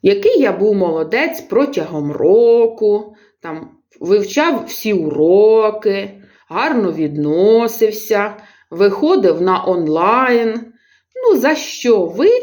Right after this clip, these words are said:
собі вдячні? І такий у вас вийде сніговичок. Можна його розмалювати, добавити йому ручки, глазки, носик.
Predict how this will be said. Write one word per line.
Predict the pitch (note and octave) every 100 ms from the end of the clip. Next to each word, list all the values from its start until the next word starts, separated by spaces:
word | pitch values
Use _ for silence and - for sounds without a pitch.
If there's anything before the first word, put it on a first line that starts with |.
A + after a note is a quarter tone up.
| -
собі | - - F#3+ F3+ B3+ C#4+ -
вдячні? | F3 D#3+ D#3+ C#3 C#3+ - E3 D3+ G2+ - _ _ _ _ _ _ _ _ - - - - -
І | A#4+
такий | D#4 C#4+ B3 G#3+
у |
вас | F3+ F3 F3
вийде | F#3+ G4 F#4 F#3+
сніговичок. | F3 A#3+ D4+ C4+ G#3 F#3 - D3+ D3+ G4
Можна | B4+ C#4+ A#3
його | A#3 G#3+
розмалювати, | F#3+ F3 E3+ E3 D#3+ B3+ B4 A#4 F#4+ C#4
добавити | G#3 G3 G3+ F#3 F3 F3
йому | E3+ E3 E3 D#3+
ручки, | A#3+ A4 G4 F#4 - - C4
глазки, | F#3+ E3+ B3 E4 D#4+ D#4+ - A#3+ A3+
носик. | F3 A#3+ C#4+ C#4 C#4 B3 A#3 -